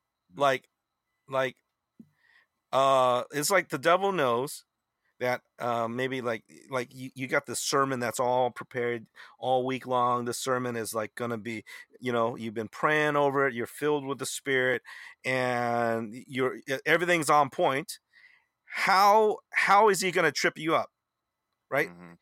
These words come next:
Speaker 2: He's gonna trip you up by one of, like,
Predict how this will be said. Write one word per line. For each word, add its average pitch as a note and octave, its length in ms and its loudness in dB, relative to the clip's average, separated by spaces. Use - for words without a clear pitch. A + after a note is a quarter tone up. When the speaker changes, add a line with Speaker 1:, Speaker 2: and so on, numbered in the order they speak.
Speaker 2:
He's F3+ 160 -2
gonna C4 180 2
trip - 300 0
you G#3 160 -2
up C#3+ 300 4
by C3 640 2
one C3+ 300 0
of, F3+ 240 2
like, B2+ 240 -4